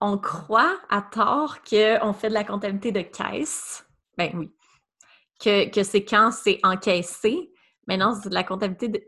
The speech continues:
quand tu as rendu le service. Et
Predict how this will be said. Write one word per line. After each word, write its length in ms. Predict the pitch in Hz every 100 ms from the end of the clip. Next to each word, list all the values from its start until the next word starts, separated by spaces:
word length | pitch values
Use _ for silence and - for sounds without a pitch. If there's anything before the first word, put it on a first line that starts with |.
| -
quand 220 | 214 226 - _ _ -
tu 80 | 196
as 140 | 190 - - - _ _ _ -
rendu 240 | 214 208
le 60 | 233
service. 640 | - 196 190 220 381 - - _
Et 260 | 233 294 330